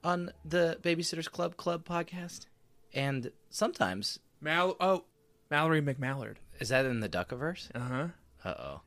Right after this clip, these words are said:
Speaker 2: Animated Duck in Mighty Ducks, the Animated Series, a cartoon by Walt Disney Television.
Speaker 1: I will not, sir,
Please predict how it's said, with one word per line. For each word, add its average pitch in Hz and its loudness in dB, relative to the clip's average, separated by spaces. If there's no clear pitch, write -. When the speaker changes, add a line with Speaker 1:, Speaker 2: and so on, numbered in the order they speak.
Speaker 2:
Animated 143 2
Duck 131 0
in 123 -8
Mighty 131 -2
Ducks, 123 -4
the 123 -8
Animated 113 -6
Series, 110 -6
a 123 -12
cartoon 117 -8
by 101 -8
Walt 98 -10
Disney 90 -14
Television. 78 -14
Speaker 1:
I 127 6
will 101 2
not, 107 0
sir, 127 -2